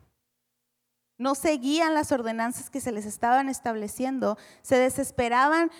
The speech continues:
no veían la respuesta de Dios, que yo creo que a muchos nos pasa. Y se hacían imágenes, se hacían ídolos, se adoptaban otras costumbres de otros pueblos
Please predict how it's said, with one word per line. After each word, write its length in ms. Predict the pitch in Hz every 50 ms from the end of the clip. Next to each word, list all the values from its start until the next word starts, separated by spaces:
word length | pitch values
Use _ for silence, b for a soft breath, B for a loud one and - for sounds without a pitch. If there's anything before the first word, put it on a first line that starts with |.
| B B
no 180 | - 254 262 269
veían 360 | 277 285 285 285 302 302 302
la 80 | 294 277
respuesta 580 | 254 233 233 - - 254 254 254 - - 294
de 140 | 285 254 220
Dios, 340 | 214 220 262 269 294 294 -
que 120 | - 262
yo 160 | 240 240 233 -
creo 160 | 254 254 240
que 80 | 262
a 40 | 247
muchos 320 | 247 240 247 - - 269 247
nos 220 | 262 226 - -
pasa. 500 | - 240 247 277 269 - 233 208 202 214 b b b b b b b b
Y 280 | - 247 254 240 226 - _ -
se 100 | 277 254
hacían 300 | 247 - 285 269 269 277
imágenes, 760 | 285 277 269 269 277 285 - 311 294 285 285 285 285 302
se 100 | - -
hacían 360 | 254 233 - - 254 247 254 262
ídolos, 460 | 269 277 269 294 285 285 285 294 -
se 100 | - 247
adoptaban 480 | 226 214 214 214 220 226 233 247 247
otras 300 | 247 240 240 240 254 254
costumbres 760 | - - 226 - - - - 285 294 285 269 254 240 247 247 220
de 80 | 240
otros 300 | 214 214 - 233 233 -
pueblos 520 | - - 247 247 247 262 262 269 262 -